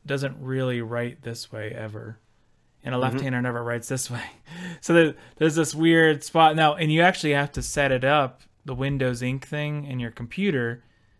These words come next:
Speaker 1: You have to say, "I'm left-handed," basically. Because what happens is the palm of your hand can screw it all up.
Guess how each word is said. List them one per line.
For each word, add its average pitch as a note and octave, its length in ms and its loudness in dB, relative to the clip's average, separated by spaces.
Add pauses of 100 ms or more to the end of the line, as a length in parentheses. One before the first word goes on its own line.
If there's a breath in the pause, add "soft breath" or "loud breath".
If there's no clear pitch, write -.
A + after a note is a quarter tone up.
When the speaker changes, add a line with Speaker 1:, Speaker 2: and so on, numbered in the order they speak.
(140)
Speaker 1:
You C3 60 -14
have B2 60 -14
to A#2+ 80 -12
say, A#2+ 260 -4
"I'm A#2+ 240 -4
left-handed," A2+ 680 -8 (240)
basically. A2+ 640 -14 (920)
Because C3+ 520 0
what C#3 160 -4
happens C#3+ 380 0
is A#2 160 -6
the A#2+ 100 -6
palm B2+ 320 -6
of B2 60 -4
your A#2 140 -6
hand B2 420 -8
can B2 160 -10
screw B2 320 -8
it A#2+ 80 -6
all A#2+ 200 -4
up. B2 260 -8